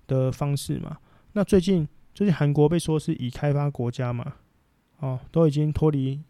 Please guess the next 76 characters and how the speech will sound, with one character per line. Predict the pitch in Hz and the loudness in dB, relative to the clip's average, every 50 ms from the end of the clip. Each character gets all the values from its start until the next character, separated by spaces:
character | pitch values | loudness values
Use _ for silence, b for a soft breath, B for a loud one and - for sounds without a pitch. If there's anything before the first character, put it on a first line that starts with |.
| _ | _
什 | _ - - | _ -8 -4
么， | 131 131 | -4 -2
啊， | 135 139 143 135 | -2 -2 -2 -2
以 | 131 | -2
前 | 127 135 135 | -2 -2 -2
说 | 135 151 151 | -2 -2 -2
亚 | 151 139 123 123 | -2 -2 -2 -4
洲 | 123 - 147 143 147 | -4 -2 0 0 0
四 | - - 156 143 | 0 0 -2 -2
小， | - 127 113 | -2 -4 -8
我 | - | -6
们 | 120 135 | -4 -4
不 | 147 | -2
知 | |
道 | 143 143 | -2 -2
课 | - - 156 | 0 2 2
本 | 131 123 | 2 2
现 | 127 143 | 0 -2
在 | 135 | -2
有 | 127 123 | -2 -4
没 | |
有， | 127 131 | -4 -4
现 | - 160 | -2 -2
在 | 151 147 | 0 0
又 | 147 143 | 0 2
说 | 143 151 147 | 2 0 0
亚 | 139 131 123 127 | 0 -2 -2 -4
洲 | 123 - 139 139 143 | -4 -4 -4 -4 -4
三 | 147 - - 147 139 143 147 | -4 -4 -4 -2 -2 -2 -2
小 | - - 127 123 - | -2 -4 -4 -4 -6
虫。 | - - - - 151 - _ b b b b b b b b b b b b b b | -8 -8 -10 -10 -12 -14 _ b b b b b b b b b b b b b b
台 | - - 147 151 | -2 0 2 2
湾 | 160 180 202 196 180 | 4 4 4 2 2
居 | - - 202 175 | 2 0 0 0
然 | 143 131 131 | 0 0 -4
还 | 120 - - 139 135 | -6 -6 -6 -8 -6
不 | 127 - 147 | -6 -6 -8
是 | 135 - - 180 - | -8 -8 -8 -8 -6
已 | - 135 | -4 -6
开 | 127 - - 147 | -4 -4 -6 -4
发 | - 151 151 | -4 -4 -6
国 | - - 131 | -4 -4 -6
家 | 123 - - 131 131 | -6 -4 -4 -6 -6
吗？ | 131 131 135 131 - b b b b b b b | -6 -6 -8 -10 -14 b b b b b b b
好 | b 135 123 | b -4 -4
啦， | 127 | -2
这 | 135 202 | -2 -2
个 | 175 165 | 0 2
认 | 180 180 165 | 2 2 2
定 | 165 180 160 | 2 0 0
可 | - | 0
能 | - 127 | 0 -2
有 | 135 | 0
什 | 127 | 0
么 | 127 123 | -2 0
标 | - 131 139 | 0 0 2
准 | 139 - 123 120 | 2 2 0 0
啊？ | 120 | 0
我 | 120 120 120 | 0 0 0
不 | 131 | 0
知 | - - 143 135 | -2 -2 -2 -2
道 | 139 131 | -2 -2
啊， | - - | -2 -2
但 | 143 175 | -4 -2
是 | 196 | -2
我 | 196 151 127 | 0 -2 -2
真 | 117 - 165 180 | -2 0 0 2
的 | 170 151 | 2 0
觉 | - - 131 | 0 0 -2
得 | 127 | -2
台 | - - - 139 139 | -2 -4 -4 -4 -2
湾 | 139 156 160 160 147 - - | -2 -2 -2 -2 -4 -4 0
应 | 139 143 160 | 2 2 2
该 | 165 170 151 | 2 0 -2
算 | - - 156 143 | 0 0 0 -2
是 | 139 - - 156 - | -2 -4 -6 -8 -8